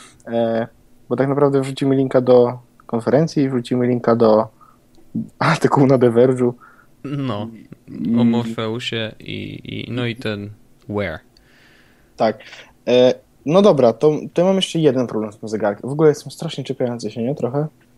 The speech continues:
Speaker 2: No
Speaker 1: Mam
Speaker 2: taki
Speaker 1: takie wra-
Speaker 2: Ja-, Janek z ciebie wychodzi.
Speaker 1: No,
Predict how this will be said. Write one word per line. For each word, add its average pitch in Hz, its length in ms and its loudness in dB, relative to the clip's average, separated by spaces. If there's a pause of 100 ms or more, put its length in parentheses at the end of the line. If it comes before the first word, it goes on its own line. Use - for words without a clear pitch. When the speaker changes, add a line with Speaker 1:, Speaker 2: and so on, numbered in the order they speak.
(480)
Speaker 2:
No - 80 -12
Speaker 1:
Mam 143 100 -2
Speaker 2:
taki 151 160 2
Speaker 1:
takie - 120 2
wra- 214 180 0
Speaker 2:
Ja-, 180 280 -2
Janek 170 420 0
z - 160 -12
ciebie 104 200 -6
wychodzi. 101 520 -12 (560)
Speaker 1:
No, 135 360 2